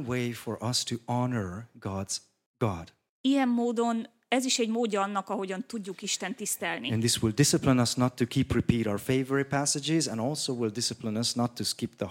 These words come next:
Speaker 1: hard ones.
Speaker 2: És ezáltal mi fegyelmezzük magunkat arra, hogy ne ismételgessük a kedvenc igéinket, és arra is, hogy ne kerüljük el a nehéz igéket.
Speaker 1: Uh, hard, hard, hard ones, like the fu-, the whole letter of Corinthians, actually.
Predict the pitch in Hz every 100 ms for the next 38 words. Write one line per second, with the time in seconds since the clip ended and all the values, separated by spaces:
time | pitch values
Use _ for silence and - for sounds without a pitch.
0 | - 95 80 - 69 _ - - 240 -
1 | - 302 294 240 233 233 226 220 277 262
2 | 202 185 185 202 208 202 208 208 214 208
3 | 202 190 190 202 214 247 - 240 220 196
4 | 202 180 170 - 196 190 220 185 185 190
5 | 208 190 202 220 220 254 254 - _ -
6 | 240 - 262 302 202 214 247 - - _
7 | - 233 247 277 208 202 208 202 220 214
8 | 233 240 196 190 - 180 - - - -
9 | - _ _ - 120 120 151 214 185 -
10 | 160 160 104 110 - - - 165 147 92
11 | 98 135 - 139 135 135 117 - _ _
12 | - 202 - 123 240 - - 196 165 143
13 | 156 123 78 104 - 123 131 135 101 73
14 | 71 - - - 76 69